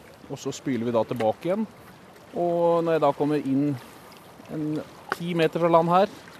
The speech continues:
to meter vann cirka, så, eh, så jobber jeg med hendene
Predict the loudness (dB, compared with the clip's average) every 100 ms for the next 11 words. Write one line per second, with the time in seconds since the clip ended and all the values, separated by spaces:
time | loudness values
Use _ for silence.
0 | -18 -6 -4 -2 -2 0 0 0 -2 -4
1 | -2 -4 -4 -6 -20 -20 -20 -20 -4 2
2 | 6 8 8 8 6 4 4 2 0 -2
3 | -2 -4 -6 -10 -14 -18 -6 0 2 4
4 | 4 4 4 2 0 0